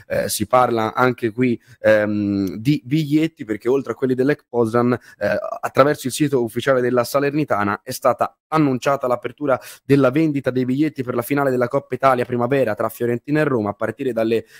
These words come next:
eh, dodici di ieri. Sono appunto in vendita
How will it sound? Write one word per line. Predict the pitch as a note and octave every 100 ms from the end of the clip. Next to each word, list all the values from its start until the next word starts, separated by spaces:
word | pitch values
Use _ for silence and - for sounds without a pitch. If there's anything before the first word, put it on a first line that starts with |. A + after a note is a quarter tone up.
| - G2+
eh, | G#2+ -
dodici | A#2 D#3 C#3+ A#2 - - _
di | C3+
ieri. | C#3+ D3+ D#3
Sono | B2 A#2
appunto | - C#3+ B2+
in | B2+
vendita | C#3+ C3+ B2 A2+